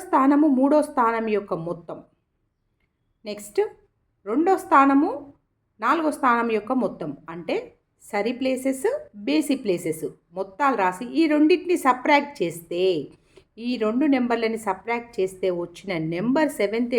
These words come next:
డివిజిబుల్ అయితే అది సెవెన్ తోటి డివిజిబుల్ అవుతుంది. చూడండి, ట్వెల్వ్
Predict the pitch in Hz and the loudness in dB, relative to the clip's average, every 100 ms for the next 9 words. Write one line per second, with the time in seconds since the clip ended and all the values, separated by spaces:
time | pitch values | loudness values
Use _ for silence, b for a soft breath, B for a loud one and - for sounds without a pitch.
0 | 196 185 185 170 180 160 156 339 381 339 | -2 -4 -4 -4 -4 -2 -4 0 0 0
1 | 240 214 202 175 240 285 226 190 160 151 | -2 -2 -4 -8 -6 -6 -4 -4 -4 -4
2 | 127 117 - _ _ _ _ _ _ - | -6 -14 -20 _ _ _ _ _ _ -8
3 | 269 311 320 320 - _ - _ _ _ | -2 0 0 -6 -20 _ -20 _ _ _
4 | _ _ _ _ - 220 285 311 | _ _ _ _ -16 -4 0 0